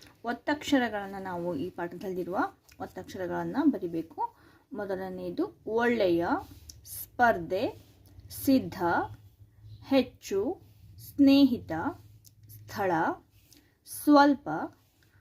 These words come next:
ಹತ್ತಿರ, ಒಪ್ಪಂದ. ಓಕೆ, ಈಗ ನಾಲ್ಕನೆಯ ಪ್ರಶ್ನೆ, ಕೊಟ್ಟಿರುವ ಅಕ್ಷರಗಳನ್ನ ಸ್ಪಷ್ಟವಾಗಿ ಉಚ್ಚರಿಸಿ ಅಂತ ಇದೆ.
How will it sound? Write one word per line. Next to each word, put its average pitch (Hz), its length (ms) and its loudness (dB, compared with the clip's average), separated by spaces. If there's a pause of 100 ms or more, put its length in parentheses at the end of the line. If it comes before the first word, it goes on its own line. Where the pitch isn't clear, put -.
(180)
ಹತ್ತಿರ, 254 540 0 (840)
ಒಪ್ಪಂದ. 214 580 -2 (920)
ಓಕೆ, 392 360 -14 (540)
ಈಗ 233 120 -6 (760)
ನಾಲ್ಕನೆಯ 196 760 -4 (380)
ಪ್ರಶ್ನೆ, - 680 -8 (160)
ಕೊಟ್ಟಿರುವ 262 580 2 (120)
ಅಕ್ಷರಗಳನ್ನ 202 760 -8
ಸ್ಪಷ್ಟವಾಗಿ 254 1300 0 (840)
ಉಚ್ಚರಿಸಿ 196 880 0
ಅಂತ 175 240 -8
ಇದೆ. 233 280 2